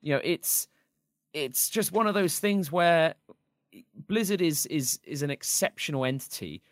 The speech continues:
but it is a company, and it is a business with deadlines and profit shareholder meetings and all of these different things going on that I can see why someone like Ben Brode and Hamilton Chu looked at it and said, "Look, should we just do this for ourselves?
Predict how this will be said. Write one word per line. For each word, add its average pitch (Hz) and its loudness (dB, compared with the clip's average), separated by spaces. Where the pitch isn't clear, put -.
but 131 4
it 131 0
is 143 2
a 143 -2
company, - -10
and 110 0
it 107 -6
is 127 0
a 117 2
business 127 -2
with 104 -2
deadlines 117 0
and 101 -8
profit - -4
shareholder 117 2
meetings 113 -4
and 58 -14
all 165 0
of 151 -2
these 127 0
different 120 -8
things 113 -6
going 101 -6
on 60 -10
that 117 2
I 123 6
can 123 -6
see 165 0
why 131 4
someone 151 -2
like 135 -2
Ben 113 -2
Brode 110 -2
and 101 -8
Hamilton 101 -8
Chu 101 -8
looked 107 -4
at 104 0
it 95 -6
and 95 -8
said, 110 -4
"Look, 113 -8
should - -20
we 214 -6
just 247 -8
do 214 -8
this 202 -6
for 170 -8
ourselves? 156 -4